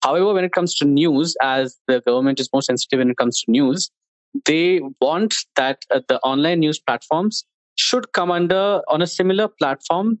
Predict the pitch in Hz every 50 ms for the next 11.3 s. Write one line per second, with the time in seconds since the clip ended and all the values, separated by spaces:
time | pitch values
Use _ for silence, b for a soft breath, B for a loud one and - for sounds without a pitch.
0 | - - 160 143 135 147 147 180 202 190 220 226 _ - 147 160 156 - - 143
1 | 131 143 135 131 131 127 123 127 123 - 120 113 113 110 113 120 170 220 226 -
2 | _ _ _ _ _ _ _ _ _ _ - 156 165 175 208 185 170 - - 175
3 | 175 185 185 185 185 175 151 147 147 160 - - - 196 185 175 160 160 151 -
4 | 160 156 156 143 - - 139 139 135 - - - 135 139 131 120 117 123 120 -
5 | - 143 - - - 135 131 135 131 131 131 127 120 - - - - - 151 147
6 | - 156 147 143 139 - _ _ - 135 143 143 - - 143 139 135 - 135 123
7 | 120 117 113 120 127 127 - - 151 139 127 - - - 135 127 117 113 139 208
8 | - B B B B B B B _ - 147 143 - 165 175 180 175 - 175 151
9 | 151 147 - - 151 156 160 165 165 170 139 139 151 156 - 151 - - 151 147
10 | 143 135 139 139 143 139 - 160 180 175 175 165 156 143 135 143 - - 147 135
11 | - 147 143 135 127